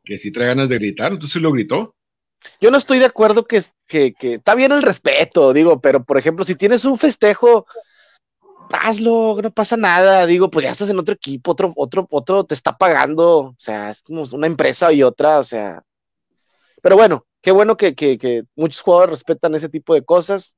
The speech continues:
Speaker 2: Yo, la verdad, sí hubiera festejado. No así gritado, o hacerle así, o
Speaker 1: <laughs>
Speaker 2: como te acuerdas como Chuy Arellano con Chivas.
Speaker 1: Ah, con Chivas,
Speaker 2: Obviamente,
Speaker 1: sí.
Speaker 2: obviamente así no.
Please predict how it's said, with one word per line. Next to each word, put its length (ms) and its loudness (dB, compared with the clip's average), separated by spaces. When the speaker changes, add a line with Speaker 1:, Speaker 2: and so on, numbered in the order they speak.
Speaker 2:
Yo, 240 2
la 120 2
verdad, 300 0
sí 140 -10
hubiera 200 -2
festejado. 580 -8
No 240 4
así 280 2
gritado, 520 2
o 40 6
hacerle 300 0
así, 480 -2
o 120 4
Speaker 1:
<laughs> 60 -6
Speaker 2:
como 160 -6
te 80 -8
acuerdas 180 0
como 180 -2
Chuy 180 -2
Arellano 680 2
con 180 -8
Chivas. 440 0
Speaker 1:
Ah, 140 -8
con 180 -2
Chivas, 260 -4
Speaker 2:
Obviamente, 320 -2
Speaker 1:
sí. 80 -14
Speaker 2:
obviamente 440 2
así 200 -2
no. 360 2